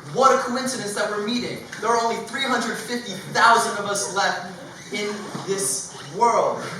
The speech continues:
Wow! I'm from this place.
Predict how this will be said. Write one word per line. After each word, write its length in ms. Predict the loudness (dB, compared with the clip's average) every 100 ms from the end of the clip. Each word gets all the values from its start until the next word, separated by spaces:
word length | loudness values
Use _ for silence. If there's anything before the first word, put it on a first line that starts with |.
| 4
Wow! 1160 | 10 12 12 8 6 2 0 0 -2 -2 -4 4
I'm 340 | 6 6 2 -2
from 400 | 0 0 0 -6 -12 -18 -20 -20 -18 -12
this 300 | -6 -6 -6
place. 520 | -10 -8 -8 -8